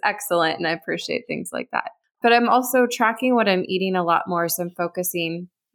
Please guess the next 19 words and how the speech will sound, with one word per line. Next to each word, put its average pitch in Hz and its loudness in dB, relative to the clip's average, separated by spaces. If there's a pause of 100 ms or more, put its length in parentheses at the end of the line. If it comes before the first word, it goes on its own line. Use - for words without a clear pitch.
on 214 2
being 240 4
more 196 4
balanced 170 2
and 180 -2
not 170 0
just 175 -2 (220)
going 220 4
and, 208 2
you 220 0
know, 208 2
sneaking 214 0
a 220 -2
few 208 -2
Girl - 0
Scout - -4
cookies, 208 -4
as 202 -4
delicious 202 -2